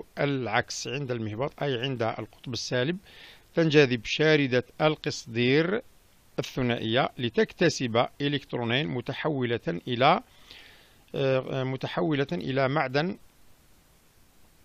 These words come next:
القصدير. إذن، نصحح هنا عند المصعد وعند المهبط.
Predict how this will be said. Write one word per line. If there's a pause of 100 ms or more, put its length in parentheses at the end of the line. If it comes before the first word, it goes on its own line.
(640)
القصدير.
إذن،
نصحح
هنا
عند
المصعد
وعند
المهبط.